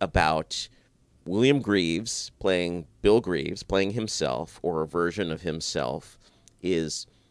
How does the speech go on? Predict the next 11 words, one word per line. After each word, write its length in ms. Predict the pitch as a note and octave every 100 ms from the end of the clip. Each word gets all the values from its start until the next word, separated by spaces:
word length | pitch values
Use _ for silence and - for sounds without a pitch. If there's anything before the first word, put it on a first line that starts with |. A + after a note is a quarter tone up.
| _ -
filming 720 | - A2+ A#2+ C#3+ C#3+ C#3+ B2+ _ _ _ -
a 80 | G#2
scene. 680 | - - G#2+ F#2+ F2 F2+ F2+ - - - -
Well, 280 | F2+ E2+ D#2+ _ _
first 380 | - C3 F3+ -
he's, 180 | D3 - - _
he's 220 | A#2+ A2 -
auditioning 720 | F#2+ G#2 G#2 F#2+ E2+ D#2+ D#2+ - _ _
some 180 | - F#2+
actors 520 | - E2+ - C#2 B1+ -
for 520 | - E2+ D2 C2